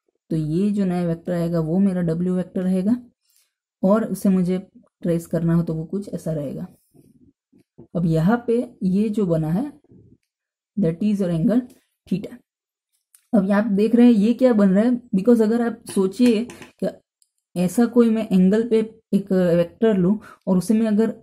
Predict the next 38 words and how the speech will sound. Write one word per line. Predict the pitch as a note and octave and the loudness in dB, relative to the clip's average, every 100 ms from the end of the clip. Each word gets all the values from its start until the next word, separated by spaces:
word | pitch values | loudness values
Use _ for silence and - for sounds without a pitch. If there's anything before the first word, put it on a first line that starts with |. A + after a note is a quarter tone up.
| G3+ | -4
एक | G3 | -4
axis | F3 - A#3+ | -4 -2 0
से | A#3+ | 2
rotate | F#3+ F3+ A3+ A3+ | 0 4 4 4
करूँगा | G3 F3+ F3+ A#3 - _ - | 0 0 0 -2 -6 _ -4
तो | F#3 | 0
वो | G3+ | 0
कुछ | G#3 A#3 A3 | 0 -4 0
नहीं | G#3 G#3 | 2 2
बनेगा, | F3+ F3 F3+ G#3+ C#4 - G3+ | 2 0 0 0 -2 0 0
that | F3+ G3 G#3 | 0 -2 0
will | G3 | 0
be | F#3 F#3+ | 2 2
nothing | E3+ - F#3+ F#3 | 0 -2 -2 0
but | E3+ F#3 | -2 -2
your | G3 - | -6 -6
cone। | E3+ F3 D#3 _ _ _ _ _ _ _ _ _ - | -4 -4 -6 _ _ _ _ _ _ _ _ _ -2
यहाँ | E3 F3+ | 0 0
पे | G3+ | -2
ऐसे | F#3 G#3 | -2 -4
cone | A#3+ - G3+ G3 | -4 2 4 6
बन | D#3+ | 4
रहा | D#3 D3 | 0 -8
है, | D3 E3 | -10 -10
तो | F3 | -6
ये | F3+ E3+ G3+ | -2 2 2
मैं | A3 G#3 | 2 0
कर | F#3 | 0
रहा | E3 E3+ | 0 0
हूँ | G#3+ | 0
कि | G#3 | 0
यहाँ | G3+ F3+ F#3 G3+ | 2 4 2 2
से | A#3 | 2
यहाँ | G#3 G3 G3 | 2 2 2
तक | G#3 | 0
जा | F3+ F#3 | 2 2
रहा | G3 | 4
हूँ, | B3 B3 | 2 0